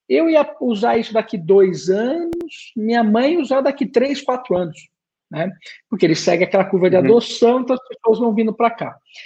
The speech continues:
Speaker 1: De repente, ficou tudo digital, né? Quer dizer, o mundo agora não pode sair mais. Eu fui obrigado a usar. Quando eu fui obrigado a usar, o que aconteceu? Eu que tava aqui na ponta da pirâmide, eu, hum, achatou. Minha mãe foi obrigada a usar, achatou.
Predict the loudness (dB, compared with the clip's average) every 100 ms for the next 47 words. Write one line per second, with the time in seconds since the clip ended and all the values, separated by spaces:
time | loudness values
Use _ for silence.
0 | -20 -20 0 4 4 4 2 2 0 -4
1 | 0 2 2 2 0 -4 0 0 0 -14
2 | _ _ -8 -6 -4 -4 -2 0 2 2
3 | 2 4 2 0 -4 -4 -6 -4 -6 -4
4 | -8 -8 -8 -8 -6 -6 -6 -4 0 0
5 | -2 -8 -14 -20 _ -20 _ 0 2 4
6 | 2 0 0 0 -2 -4 -8 -6 -6 -6
7 | -6 -8 -6 -10 -6 -4 0 0 0 2
8 | 2 0 -6 -2 -2 -2 -4 -2 0 -2
9 | -6 -10 -8 -10 0 2 2 0 -2 -4
10 | -6 -6 -4 -4 -6 -8 -6 -4 0 0
11 | 2 0 0 _ _ -20 -14 0 4 6
12 | 4 4 4 4 2 2 2 -2 -4 -8
13 | -8 -16 -8 -8 -4 -4 -4